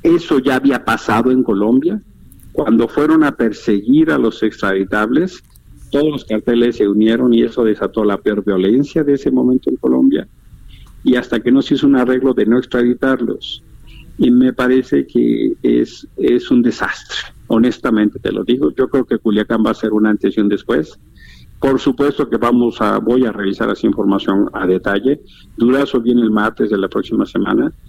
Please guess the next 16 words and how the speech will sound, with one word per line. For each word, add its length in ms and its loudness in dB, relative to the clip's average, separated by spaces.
pero 200 0
te 200 0
dejo 260 0
con 180 2
una 160 4
última 300 2
reflexión. 500 -2
Dice 320 0
el 120 2
presidente 720 0
que 120 -2
no 140 2
le 120 2
informaron. 640 -4
Bueno, 200 -4
hoy 320 2